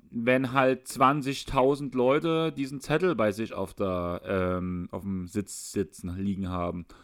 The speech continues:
Das hat einfach einen Größenvergleich und ich muss ehrlich sagen, ich bekomme auch langsam hier hinten so meinen kleinen Kranz und das war ich sehr entsetzt, wo ich das mitbekommen hab und mich stört's wirklich nicht. Ich bin davon angegriffen, wenn ich drauf angesprochen werde, weil ich eigentlich zum Beispiel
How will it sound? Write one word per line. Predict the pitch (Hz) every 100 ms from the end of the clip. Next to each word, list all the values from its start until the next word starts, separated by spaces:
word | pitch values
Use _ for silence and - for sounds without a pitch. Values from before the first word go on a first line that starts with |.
| - -
Das | -
hat | 120
einfach | 143 151
einen | 156
Größenvergleich | 131 135 170 185 165 139 143 165 - -
und | 127 131 135 - - - - - - _ -
ich | 135
muss | 156 -
ehrlich | 135 180 -
sagen, | 98 101 151 196 185
ich | 139 -
bekomme | 160 160 160
auch | 156 185
langsam | 175 139 147 151
hier | 143
hinten | 143 143 139
so | 143
meinen | 139 147
kleinen | 135 131 156
Kranz | - 131 180 165
und | 135
das | 131 131
war | 135 131
ich |
sehr | - 127
entsetzt, | 131 123 143 -
wo | 135
ich | 135
das | 135 131
mitbekommen | 165 156 123 127 123
hab | 131 -
und | 123
mich | 131 147 -
stört's | - 196 196
wirklich | 160 135 117 104
nicht. | 107 -
Ich |
bin | 127 131
davon | 131 123
angegriffen, | 101 120 156 - 165 165 131
wenn | 120
ich | 139
drauf | - 135
angesprochen | 127 139 - - 135 143 139
werde, | 160 170 113
weil | 104 92
ich | 104 - 110
eigentlich | 123 127 127
zum | -
Beispiel | 110 107 110